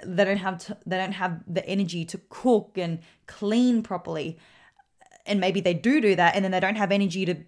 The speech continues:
go out and socialize and do additional things. Like, the, there are so many people that I'm sure you can think of who are like that. Yet,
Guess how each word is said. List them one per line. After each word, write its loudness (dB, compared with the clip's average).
go 2
out 6
and 2
socialize -2
and -6
do -2
additional 0
things. -16
Like, -14
the, -2
there 4
are 4
so 2
many 4
people 0
that 2
I'm -4
sure -2
you 0
can -2
think -2
of -4
who -2
are -4
like -6
that. -12
Yet, -2